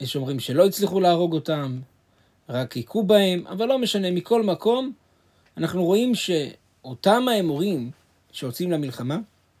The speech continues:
להרוג יהודים. הם רואים שהראשון, איך שהוא נוגע ביהודי, מת.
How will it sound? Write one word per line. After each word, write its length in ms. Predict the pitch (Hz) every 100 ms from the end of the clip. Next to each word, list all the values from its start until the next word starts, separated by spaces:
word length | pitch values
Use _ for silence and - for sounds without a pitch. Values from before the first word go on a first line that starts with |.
| _ _ _ _ _ _ _ _ _ _ _ _ _ _ _ _ _ _ _ _ _ _
להרוג 320 | 156 175 214
יהודים. 320 | 226 220 139 113 _ _ _ _ _ _ _ _ _ _ _ _ _ _ _ _ _ _ _
הם 80 | 190
רואים 260 | 233 339 254
שהראשון, 600 | 226 185 160 - 233 196
איך 100 | -
שהוא 160 | 190
נוגע 300 | 170 160 190
ביהודי, 540 | 175 165 160 160 196 190
מת. 340 | 143 117 -